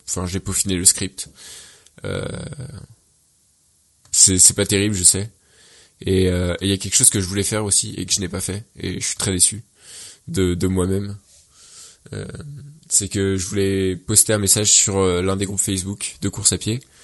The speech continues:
pour proposer, euh, gratuitement à des personnes de leur faire un coaching. Euh,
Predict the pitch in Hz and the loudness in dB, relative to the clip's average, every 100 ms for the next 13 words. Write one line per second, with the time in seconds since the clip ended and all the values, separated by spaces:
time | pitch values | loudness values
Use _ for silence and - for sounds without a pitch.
0 | - - 139 135 - 127 117 120 117 131 | -16 -2 -2 -2 0 0 4 4 4 2
1 | 131 104 95 92 123 - 113 123 98 95 | 2 0 2 2 0 0 0 0 0 4
2 | - 104 123 123 143 165 101 107 101 - | 4 2 -2 -8 -8 -2 2 2 2 0
3 | 98 95 92 202 180 - _ - - - | -2 -2 -2 -4 -6 -16 _ -20 -20 -20
4 | - - - _ _ - - 98 | -20 -20 -20 _ _ -12 -10 -8